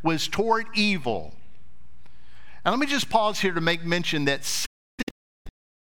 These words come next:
is rooted in our flesh, and it is progressive if we do not take captive every thought to the obedience of Christ.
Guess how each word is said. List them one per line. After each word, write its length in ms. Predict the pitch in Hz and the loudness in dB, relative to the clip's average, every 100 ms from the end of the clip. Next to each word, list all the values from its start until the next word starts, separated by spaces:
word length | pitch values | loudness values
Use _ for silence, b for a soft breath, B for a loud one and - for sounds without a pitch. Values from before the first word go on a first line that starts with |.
| - | -6
is 180 | 190 139 | -2 0
rooted 400 | 165 185 175 156 | 2 2 2 2
in 120 | 143 | 4
our 140 | 135 | 4
flesh, 540 | 127 - 160 139 120 - | 4 2 4 4 2 2
and 140 | 131 | 2
it 120 | 147 | 2
is 220 | 165 135 - | 2 0 0
progressive 1300 | 143 131 117 127 151 196 - - 127 123 143 147 - B B B B | 0 0 0 2 2 2 0 0 2 2 0 -4 -4 B B B B
if 200 | - 170 | 2 2
we 160 | 170 208 | 2 2
do 180 | 165 170 | 2 2
not 460 | 147 196 254 247 | 4 4 4 2
take 360 | - 214 214 - | 2 2 0 -2
captive 640 | - 208 160 - 139 139 135 | 2 4 2 0 0 0 0
every 380 | 185 196 196 208 | 2 2 2 0
thought 400 | - 165 135 131 | 2 2 2 2
to 120 | 156 | 0
the 160 | 135 127 | 2 2
obedience 460 | 120 139 131 127 | 2 2 2 0
of 80 | 127 | -4
Christ. 540 | 101 117 85 71 - | 0 2 2 -4 -6